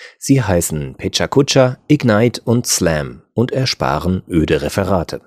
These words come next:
Um die innovativen Formate hat sich zudem eine Eventkultur gebildet, die geschickt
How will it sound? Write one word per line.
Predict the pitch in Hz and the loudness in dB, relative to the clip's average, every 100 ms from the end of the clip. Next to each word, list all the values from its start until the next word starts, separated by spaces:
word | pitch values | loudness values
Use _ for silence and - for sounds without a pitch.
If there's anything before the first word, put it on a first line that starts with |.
| _ _ _ _ _ - - - _ | _ _ _ _ _ -20 -20 -20 _
Um | 190 208 | 2 4
die | 180 | 4
innovativen | 156 156 131 127 - 131 127 | 4 4 6 4 4 4 4
Formate | 117 92 71 78 127 | 2 2 0 0 0
hat | 123 | 0
sich | - 151 | 0 0
zudem | - 143 107 107 | 2 4 4 2
eine | 98 92 104 | 2 4 4
Eventkultur | 135 127 131 - - 87 - 78 | 4 4 4 2 2 2 2 -2
gebildet, | 71 69 64 58 - - - - | 0 -2 -4 -6 -14 -18 -14 -10
die | - - | -8 -8
geschickt | - - 190 - - | -4 -2 -2 -4 -12